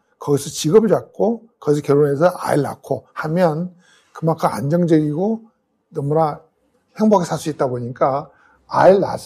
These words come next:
낳았으면 하는 만큼 낳을 수 있다. 이렇게 생각하는 거예요. 결국은 뭐냐면 일본에서도 그 중앙부처에서 지방의 저-, 예산을 갖다가 단위 그 사업별로 이렇게 예산을 짜는 것 대신에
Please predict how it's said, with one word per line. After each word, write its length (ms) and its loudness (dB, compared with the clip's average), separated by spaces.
낳았으면 600 2
하는 300 2
만큼 280 2
낳을 220 -8
수 160 -12
있다. 360 -8
이렇게 220 0
생각하는 400 -4
거예요. 220 -12
결국은 260 6
뭐냐면 520 2
일본에서도 680 4
그 160 0
중앙부처에서 1080 4
지방의 580 2
저-, 200 -4
예산을 320 4
갖다가 680 0
단위 540 0
그 240 -2
사업별로 600 4
이렇게 260 -2
예산을 420 2
짜는 240 2
것 180 0
대신에 680 -8